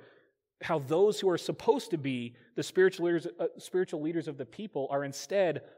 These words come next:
blinding them from the truth of who God is? Jesus needed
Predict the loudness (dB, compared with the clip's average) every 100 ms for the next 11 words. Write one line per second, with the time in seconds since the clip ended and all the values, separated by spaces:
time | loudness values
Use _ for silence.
0 | _ -12 -6 -2 -2 -2 -4 -4 -8 -8
1 | -8 -6 -8 -6 -4 -4 -6 -8 -8 -2
2 | -2 0 0 -2 -8 -18 -20 _ _ _
3 | _ _ _ _ _ _ -20 -12 -8 -2
4 | 2 2 0 -4 -2 -2 -2 -4 -6